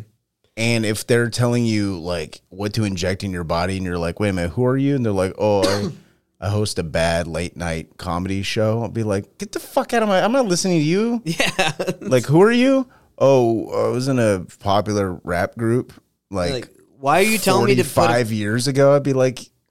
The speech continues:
Speaker 2: Who
Speaker 1: "Yeah,
Speaker 2: can't,
Speaker 1: no.
Speaker 2: yeah, no.
Speaker 1: I'm not lis-, fuck you, Grandpa. Go take your ass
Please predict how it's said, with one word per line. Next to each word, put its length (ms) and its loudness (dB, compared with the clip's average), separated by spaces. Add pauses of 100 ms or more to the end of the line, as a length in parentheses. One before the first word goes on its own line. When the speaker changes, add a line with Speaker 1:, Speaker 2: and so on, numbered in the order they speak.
Speaker 2:
Who 140 -8
Speaker 1:
"Yeah, 300 2
Speaker 2:
can't, 140 -10
Speaker 1:
no. 380 0
Speaker 2:
yeah, 60 -12
no. 240 -14 (480)
Speaker 1:
I'm 240 -4
not 140 -2
lis-, 220 -2 (100)
fuck 320 -4
you, 320 -2
Grandpa. 760 -2 (240)
Go 180 -6
take 300 -4
your 140 -2
ass 440 -2